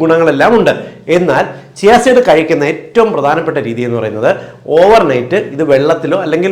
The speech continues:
മറ്റെന്തെങ്കിലും ഡ്രിങ്കിലോ കുതിർത്ത് ഉപയോഗിക്കുന്നതായിരിക്കും നല്ലത്. ഇപ്പം നിങ്ങളിപ്പോൾ ഏതെങ്കിലും ഒരു ജ്യൂസ്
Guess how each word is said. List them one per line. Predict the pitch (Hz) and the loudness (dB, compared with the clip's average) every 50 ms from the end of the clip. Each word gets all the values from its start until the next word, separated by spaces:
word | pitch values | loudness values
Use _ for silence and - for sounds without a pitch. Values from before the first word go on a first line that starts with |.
| 180 180 | -2 -2
മറ്റെന്തെങ്കിലും | 185 180 - 220 214 220 214 214 214 208 180 - | -4 0 0 0 0 2 0 0 0 -2 -2 -4
ഡ്രിങ്കിലോ | 160 160 165 175 175 180 180 196 190 - - | -4 -4 -4 -2 0 0 0 0 -2 -4 -4
കുതിർത്ത് | 170 175 170 214 220 214 208 247 262 262 - - 156 | -2 2 2 2 2 2 2 0 0 0 0 -6 -6
ഉപയോഗിക്കുന്നതായിരിക്കും | 139 147 160 165 165 160 156 151 135 123 120 139 160 185 151 127 | -2 0 2 2 2 0 -4 -6 -6 -6 -6 -6 -6 -6 -6 -6
നല്ലത്. | 117 117 117 113 110 - - - | -4 -4 -4 -6 -6 -8 -14 -20
ഇപ്പം | - - 202 208 | -10 -6 0 0
നിങ്ങളിപ്പോൾ | 208 214 226 226 220 220 196 175 | 2 4 4 2 2 2 2 2
ഏതെങ്കിലും | 180 180 175 170 165 160 | 2 2 2 2 2 0
ഒരു | 156 156 131 117 | 0 -2 -4 -4
ജ്യൂസ് | 135 156 175 - | -4 -4 -4 -4